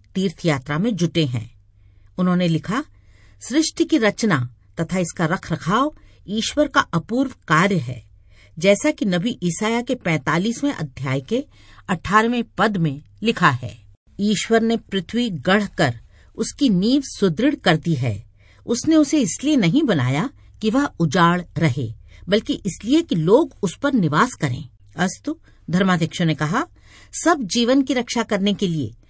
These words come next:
हमें न केवल प्रत्येक व्यक्ति की गरिमा का सम्मान करना चाहिए, बल्कि पर्यावरण का भी सम्मान करना चाहिए। जापान के धर्माध्यक्षों ने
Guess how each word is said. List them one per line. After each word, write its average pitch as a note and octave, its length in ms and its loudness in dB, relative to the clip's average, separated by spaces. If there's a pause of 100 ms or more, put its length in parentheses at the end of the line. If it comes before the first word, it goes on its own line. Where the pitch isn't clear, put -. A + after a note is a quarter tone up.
(260)
हमें A#3+ 360 4 (280)
न A#3+ 280 4
केवल D4 380 2
प्रत्येक B3+ 560 -2
व्यक्ति G3 280 -2
की A#3+ 140 -6
गरिमा F#3+ 400 0
का A#3 120 -4
सम्मान F3+ 460 2
करना E3 300 0
चाहिए, E3+ 480 0 (380)
बल्कि G3+ 300 0
पर्यावरण F3+ 760 2
का F3+ 180 2
भी D#3+ 400 -4 (260)
सम्मान E3+ 440 4
करना F#3 360 2
चाहिए। C3 520 -2 (480)
जापान E3+ 420 2
के E3+ 120 -2
धर्माध्यक्षों D#3 560 -2
ने C4+ 220 0